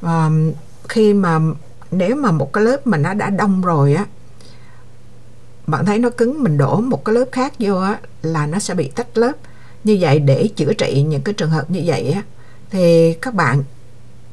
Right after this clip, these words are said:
nấu cái, cái lớp mà kế tiếp đó, mình nấu nó gần sôi trở lại, mình đổ vô trên cái lớp mà đã đông hơi quá tay đó, thì cái độ nóng của cái lớp mới này á, nó vô nó sẽ làm cái, um, cái lớp cũ nó,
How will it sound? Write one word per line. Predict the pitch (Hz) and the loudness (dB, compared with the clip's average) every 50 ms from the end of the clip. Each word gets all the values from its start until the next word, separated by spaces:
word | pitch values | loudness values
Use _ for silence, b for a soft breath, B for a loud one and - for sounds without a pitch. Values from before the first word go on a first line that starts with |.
| - - - - - - - | -16 -16 -16 -16 -14 -6 0
nấu | - 165 175 180 185 202 226 254 294 320 - | 2 4 6 6 6 8 8 6 6 4 2
cái, | - 254 254 240 240 | 2 2 2 4 6
cái | - 240 | 6 6
lớp | 240 240 285 - - | 6 6 4 2 0
mà | 214 165 - | -2 -2 0
kế | 214 202 247 | 0 0 0
tiếp | 247 254 285 311 - | 2 0 -2 -2 -2
đó, | 226 247 247 | -2 0 0
mình | 214 170 147 | 0 0 0
nấu | 160 165 170 202 247 | 2 0 0 0 0
nó | 277 269 | -2 -2
gần | 247 202 - 190 165 143 147 | 0 0 0 2 4 4 2
sôi | 135 - 196 185 180 170 | 2 2 0 0 0 0
trở | - 160 170 | 0 -2 -2
lại, | 175 131 90 - - - - - - - | 0 -2 -2 -4 -6 -12 -16 -16 -12 -6
mình | - 156 147 139 143 | -4 -2 0 2 4
đổ | 143 139 135 151 208 233 220 | 6 6 6 4 4 2 0
vô | 202 180 175 170 | 0 0 0 0
trên | 165 - 175 170 165 156 | 0 -2 -2 -2 -2 -2
cái | - 196 190 | -2 -2 0
lớp | 214 247 269 - | 0 0 0 -2
mà | 202 151 | -2 0
đã | 143 135 - | 2 2 2
đông | 180 175 - 180 175 180 | 2 0 0 0 0 -2
hơi | 170 180 196 175 170 | -2 -2 -2 -2 -2
quá | 175 175 196 240 233 | -2 -2 -4 -2 -2
tay | - 190 180 175 175 | -2 0 0 0 0
đó, | 170 175 214 254 B B B B B B B B B B | 0 0 -2 -2 B B B B B B B B B B
thì | - 180 170 160 156 | 0 4 4 4 4
cái | 147 - 226 240 | 4 2 2 4
độ | 226 202 185 131 - 143 | 4 4 2 2 2 2
nóng | 160 - 151 190 214 262 320 320 320 302 | 4 4 4 4 2 0 -4 -6 -8 -6
của | - - - - - 147 196 214 | -4 -4 -2 0 0 -2 -2 -2
cái | - 233 233 | -2 0 0
lớp | 240 269 277 - | 0 -2 -2 -2
mới | 233 226 226 233 269 311 339 | 0 2 2 2 0 -2 -2
này | 320 269 - 156 151 147 | -2 -2 0 2 2 2
á, | 151 175 220 B B B B B B B B - | 0 0 -2 B B B B B B B B -4
nó | 226 226 | -2 2
vô | 208 196 190 180 180 | 2 4 4 2 2
nó | 175 170 185 208 233 | 2 2 0 0 0
sẽ | 233 - - - 123 185 | 0 -2 0 0 0 0
làm | 208 208 180 180 170 160 151 147 147 143 143 143 | 0 0 0 0 0 2 2 2 4 4 2 2
cái, | 139 - 175 170 196 208 226 233 220 202 | 0 0 -2 0 0 0 0 2 0 0
um, | 175 170 165 160 160 160 160 170 - - | 0 0 0 0 0 -2 -4 -6 -6 -4
cái | 208 202 | -2 -2
lớp | 226 240 240 - | -2 -2 -2 -2
cũ | - 165 151 - - 202 247 | 0 0 0 0 0 -2 0
nó, | 262 247 247 247 | -2 -2 -2 -2